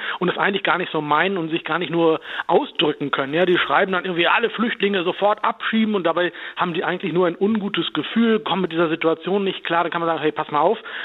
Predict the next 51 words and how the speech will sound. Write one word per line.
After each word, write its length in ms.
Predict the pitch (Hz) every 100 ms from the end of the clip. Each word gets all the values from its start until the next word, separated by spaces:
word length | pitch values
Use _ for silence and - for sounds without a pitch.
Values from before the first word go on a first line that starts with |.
| -
wir 100 | 156
müssen, 680 | 160 226 190 175 127 - 285
wir 180 | 226 156
können 200 | 160 156
gerne 240 | 156 220
über 140 | 214 185
die 100 | 180
Probleme 460 | 165 147 180 165
reden, 180 | 151 175
die 80 | 165
du 140 | 147
hast, 180 | 165 -
aber 160 | 156 156
so 140 | 156
reden 260 | 151 180 147
wir 80 |
nicht 160 | 139 -
miteinander 400 | - 139 135 139
in 100 | 143
einer 200 | 139 135
zivilisierten 520 | 135 131 131 143 -
Gesellschaft. 560 | 135 127 131 - 131 -
Also 200 | 139 151 - - -
komm 180 | - 196
mal 140 | 180
runter 400 | 156 156 190 165
von 160 | 143 143
deinem 200 | 139 131
Ton. 260 | - 151 131 - -
Und 160 | 170 160
da 200 | 190 202 -
hilft 380 | 190 269 -
Humor 400 | 151 147 139 139
was. 140 | 131 139 - - - -
Aber 160 | 202
manchmal 640 | 185 190 214 233 240 247 185 - _ -
kann 240 | 175 202
Humor 300 | 170 170 208
natürlich 320 | 214 185 170
auch 120 | 160 -
sehr 160 | 151
scharf 400 | 139 - 170 240 - -
sein 260 | 147 170
und 300 | 170 165 151
bewusst 560 | 131 139 208 240 - -
Öl 180 | 175 214
ins 160 | 175 -
Feuer 260 | 165 175
gießen. 240 | 175 202 -
Auch 160 | 185
das 220 | - 185